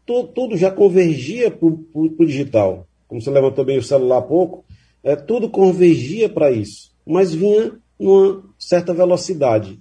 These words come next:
nem lenta nem rápida, mas vinha caminhando na direção do,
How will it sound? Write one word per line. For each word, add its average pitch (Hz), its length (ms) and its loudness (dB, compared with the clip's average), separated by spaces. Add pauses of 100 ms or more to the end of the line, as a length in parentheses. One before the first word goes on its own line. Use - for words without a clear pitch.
(600)
nem 175 220 4
lenta 190 260 4
nem 180 140 2
rápida, 113 440 -6
mas 135 220 -6
vinha 170 240 2
caminhando 131 680 2 (360)
na 123 100 0
direção 127 480 0
do, 117 320 -6